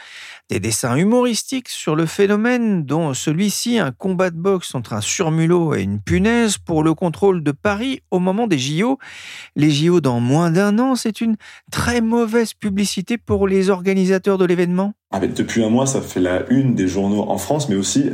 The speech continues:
Speaker 2: euh, des médias à l'étranger. C N N a parlé d'épidémie qui balayait Paris. Vous imaginez l'effet sur les touristes qui sont en train de prendre leur place ou réserver leur hôtel pour, euh, juillet et août, euh, deux mille vingt-quatre pour les J O. Clément Beaune, ministre des Transports, a donné une interview à C N N où il a dit « No panic,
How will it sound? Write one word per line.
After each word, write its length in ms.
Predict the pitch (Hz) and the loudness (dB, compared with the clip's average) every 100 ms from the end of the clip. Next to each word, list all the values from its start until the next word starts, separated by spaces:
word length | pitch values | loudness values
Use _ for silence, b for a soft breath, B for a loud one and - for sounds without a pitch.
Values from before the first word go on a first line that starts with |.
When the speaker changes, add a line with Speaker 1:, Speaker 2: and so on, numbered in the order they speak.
| - | -4
Speaker 2:
euh, 80 | - | -2
des 160 | 101 | 0
médias 260 | 101 104 120 | 0 2 4
à 40 | |
l'étranger. 480 | 120 117 139 123 117 B B B B | 2 2 0 2 0 B B B B
C 200 | - 127 | -2 0
N 140 | 117 123 | 2 2
N 280 | 139 131 - | 2 -2 -4
a 80 | - | -4
parlé 300 | 101 113 120 | 0 2 2
d'épidémie 640 | 120 117 135 135 131 151 | 2 2 2 2 4 0
qui 180 | - 117 | -2 0
balayait 400 | 117 110 113 120 | 2 2 2 2
Paris. 240 | 123 123 101 - | 2 0 -2 -6
Vous 120 | 90 | -2
imaginez 360 | 95 104 101 104 | 0 0 0 0
l'effet 300 | 104 104 139 | 0 2 0
sur 160 | 135 | 2
les 120 | 98 98 | 0 0
touristes 340 | 113 131 135 | 2 2 0
qui 80 | - | -4
sont 100 | 98 | -4
en 60 | 98 | -4
train 140 | 104 | -4
de 60 | 98 | -2
prendre 200 | 117 104 | 0 0
leur 180 | 101 | 0
place 380 | - 139 143 - 120 | 0 0 0 -4 -6
ou 100 | 107 | -4
réserver 360 | 104 107 107 117 | -2 2 2 2
leur 140 | 107 | 2
hôtel 420 | 104 113 175 147 117 B B B | 2 2 2 0 -2 B B B
pour, 280 | - 120 107 | -2 2 2
euh, 60 | 98 | 0
juillet 460 | 98 113 135 110 | 0 2 4 4
et 60 | 104 | 2
août, 260 | 117 135 120 | 0 0 0
euh, 220 | 107 101 | 2 2
deux 80 | 107 | 0
mille 180 | 117 | 0
vingt-quatre 380 | 110 110 139 135 | 0 -2 0 0
pour 100 | - | 0
les 140 | 113 113 | 0 0
J 160 | 117 | 0
O. 120 | 101 B B B B | 0 B B B B
Clément 240 | 143 139 | 0 2
Beaune, 260 | 131 127 117 | 2 2 2
ministre 200 | 113 117 | 2 0
des 100 | 110 | 0
Transports, 400 | - 117 139 143 | -2 -2 0 0
a 60 | 98 | 0
donné 200 | 107 110 | -2 0
une 160 | 120 | 2
interview 440 | 127 127 120 120 117 | 2 2 2 2 0
à 40 | |
C 160 | - 107 | 0 0
N 120 | 117 | 0
N 160 | 143 | 0
où 60 | 117 | 0
il 60 | 107 | 0
a 80 | |
dit « 160 | 104 131 | 0 2
No 140 | 143 | 2
panic, 460 | 139 127 147 156 | 2 0 0 -2